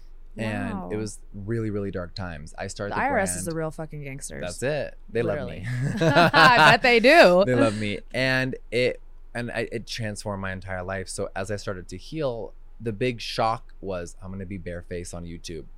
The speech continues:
Speaker 2: Yeah.
Speaker 1: And I saw what the other girls were doing. Mm, it's so boring. We all know I
Speaker 2: Yeah.
Speaker 1: fuck up everything I enter.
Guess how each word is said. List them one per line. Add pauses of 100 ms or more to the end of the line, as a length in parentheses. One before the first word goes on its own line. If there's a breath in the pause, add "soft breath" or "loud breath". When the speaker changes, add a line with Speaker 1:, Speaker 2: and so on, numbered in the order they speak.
(120)
Speaker 2:
Yeah.
Speaker 1:
And
I
saw
what
the
other
girls
were
doing. (880)
Mm, (460)
it's
so
boring.
We
all
know
I
Speaker 2:
Yeah.
Speaker 1:
fuck
up (140)
everything
I
enter.